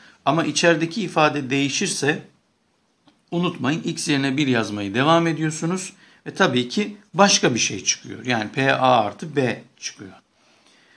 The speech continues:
Basit bir örnek var burada. Verilen polinomun sabit terimi A, katsayıların toplamı B ise diyor. A artı B nedir? Bakın X yerine sıfır yazdığımızda sıfır, üç çarpı sıfır,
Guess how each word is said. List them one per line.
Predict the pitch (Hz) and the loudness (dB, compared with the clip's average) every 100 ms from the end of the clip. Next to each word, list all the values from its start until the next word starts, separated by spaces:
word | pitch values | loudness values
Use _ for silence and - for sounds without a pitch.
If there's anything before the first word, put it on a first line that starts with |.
| _ _ _ _ | _ _ _ _
Basit | 240 240 226 - | -4 -2 -4 0
bir | 170 | 2
örnek | 147 120 - | 4 2 -2
var | 107 104 98 | -4 -4 -6
burada. | 101 131 104 - - | -8 -6 -6 -8 -4
Verilen | 180 185 185 180 175 | 0 2 4 2 2
polinomun | 170 165 165 | 0 2 -2
sabit | 160 165 156 147 - | -2 2 2 2 -8
terimi | - 120 117 117 | -4 -2 -2 2
A, | 151 175 - | 2 2 0
katsayıların | 170 - 147 127 123 117 | -4 0 0 0 0 -2
toplamı | 127 - 127 117 117 | -6 -8 -6 -6 0
B | 156 143 | 4 4
ise | 110 104 95 | 2 -8 -6
diyor. | 135 165 - | -6 -6 -4
A | 160 147 | 2 4
artı | 117 - 110 | 4 0 -2
B | 151 170 | 2 2
nedir? | 135 - - - _ _ _ _ - | 0 -4 -12 -18 _ _ _ _ -8
Bakın | 165 170 170 - _ _ _ _ _ _ _ _ _ - | -2 -2 -2 -10 _ _ _ _ _ _ _ _ _ -10
X | 190 185 185 | -8 -6 2
yerine | 165 151 143 135 - | 4 4 2 0 -4
sıfır | - 185 - 151 | -8 -8 -2 0
yazdığımızda | 127 120 110 104 110 104 101 117 160 190 - _ _ _ - | 2 0 -2 -4 -6 -6 -8 2 2 2 -6 _ _ _ -14
sıfır, | - 175 170 147 156 - _ _ _ _ _ - | -4 -2 0 0 0 -4 _ _ _ _ _ -10
üç | 170 170 | -10 -4
çarpı | 151 127 120 120 | 0 2 0 -6
sıfır, | - 107 - 160 | -8 -10 -4 -4